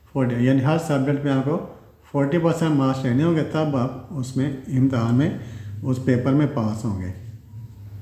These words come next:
इस तरह जो, जो सब्जेक्ट्स हैं आपके जो नाइन्थ क्लास के वो कौन से हैं? उर्दू के सेवेंटी फ़ाइव मार्क्स हैं,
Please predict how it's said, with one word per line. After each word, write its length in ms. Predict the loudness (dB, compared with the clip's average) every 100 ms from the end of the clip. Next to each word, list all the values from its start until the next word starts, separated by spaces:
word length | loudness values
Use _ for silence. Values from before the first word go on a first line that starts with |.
| -16 -12 2
इस 220 | 2 4
तरह 200 | 4 4
जो, 80 | 2 0 -10 -18 -20 -20 -20 -20 -20 -6
जो 140 | -4 2
सब्जेक्ट्स 480 | 4 4 4 2
हैं 60 | 2
आपके 220 | 2 4
जो 100 | 2 2
नाइन्थ 280 | 2 2 2
क्लास 280 | 2 2 2
के 200 | -2 -4 -2
वो 180 | -2 0
कौन 220 | 0 0
से 140 | 0
हैं? 220 | 0 0
उर्दू 340 | 0 2 2 2
के 160 | 2 0 -6
सेवेंटी 400 | -2 2 2 2
फ़ाइव 280 | 2 2 2
मार्क्स 300 | 2 0 -2
हैं, 120 | -6